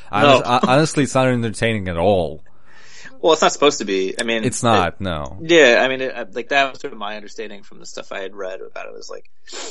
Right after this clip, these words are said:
Speaker 2: i-, in part, I think just, like, the fact that they were using it was, was more, was, like, intended to be, like,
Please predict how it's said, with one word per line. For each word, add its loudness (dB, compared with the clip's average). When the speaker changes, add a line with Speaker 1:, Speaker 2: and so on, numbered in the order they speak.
Speaker 2:
i-, -8
in -10
part, -2
I -8
think -4
just, -6
like, -4
the -6
fact -2
that -14
they -2
were -8
using -14
it -12
was, -14
was -12
more, -4
was, -10
like, -8
intended -10
to -12
be, -10
like, -8